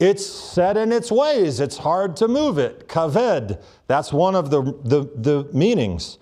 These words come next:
The other times we see the word chazak. Pharaoh, you'll read in translations, strengthened his heart. Other times it just says, hardened his heart.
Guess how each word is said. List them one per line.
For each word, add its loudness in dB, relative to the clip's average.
The 2
other 2
times -2
we 0
see -2
the -2
word -2
chazak. -4
Pharaoh, 0
you'll 0
read 0
in 0
translations, -2
strengthened -2
his -4
heart. -6
Other 0
times -4
it -4
just -2
says, -2
hardened 0
his -2
heart. -4